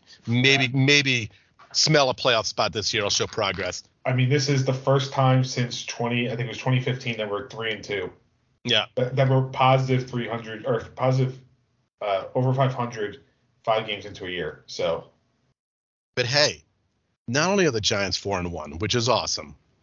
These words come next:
Speaker 1: they, they beat the Packers, and they were down, like, seventeen to three. And it, now it wasn't in Green Bay, it was in London. But the best part was that I think they had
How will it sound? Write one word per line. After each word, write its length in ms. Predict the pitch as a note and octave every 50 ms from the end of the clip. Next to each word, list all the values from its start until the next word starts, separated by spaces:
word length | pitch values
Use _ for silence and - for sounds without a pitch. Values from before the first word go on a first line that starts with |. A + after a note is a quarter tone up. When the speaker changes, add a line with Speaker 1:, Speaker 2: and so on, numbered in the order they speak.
| _ _ _ _ _ _ _ _ _ _ _ _ _ _ _ _ _ _ _
Speaker 1:
they, 220 | C#3+ D3+ F3+ - - - _ _ _ _ _
they 160 | - D#3 C#3 C3
beat 400 | G#2+ - - D3+ D#3 F#3 F#3 - _ -
the 120 | G#2 A#2+
Packers, 760 | F#2 - - - A#2 A#2+ B2 A2+ - D2+ D2+ - - - - - - -
and 100 | B2+ B2
they 80 | C3 C3+
were 120 | C3+ C3
down, 220 | C#3 C3 C3+ C#3
like, 120 | A#2 G2 -
seventeen 880 | - - - - - D3 C#3 C#3 D3 D#3 D3+ - - - C3+ B2+ B2+ A#2+
to 60 | A2+
three. 560 | - - - A2+ G#2+ G2+ F2 D2+ D2 D#2 - - - - - - - - _ _ -
And 100 | C3 C3
it, 80 | B2+
now 260 | C3 C3+ C#3 C#3+ D3 D#3
it 80 | D3 C3
wasn't 260 | C#3 C#3 C3 D#3 D#3+
in 60 | E3
Green 220 | D3 C#3+ C#3+ C#3+ C#3
Bay, 240 | A#2 B2+ B2 B2+ C3
it 200 | B2 A#2+ C3 B2+
was 260 | C3 B2+ B2+ A#2 C3
in 100 | C3+ C3
London. 640 | C#3+ C#3 C3+ B2 A#2+ A2+ G#2+ G2 G2+ F#2+ F#2 F#2 F2+ - _ _ _ _ _ _ _
But 140 | - C#3+ A#2
the 80 | C#3+
best 360 | B2 G2 C3 C3+ D3 C#3 - -
part 300 | - D3 C#3 C3 A2+ A2+
was 200 | A2+ G#2 F#2+ F2+
that 120 | A2+ G2+
I 120 | G#2 G2+
think 220 | F#2+ - C#3 C3 B2+
they 120 | - C3+
had 500 | B2+ A#2 A#2 G#2+ G#2 G2 G2 G2 F#2+ F2+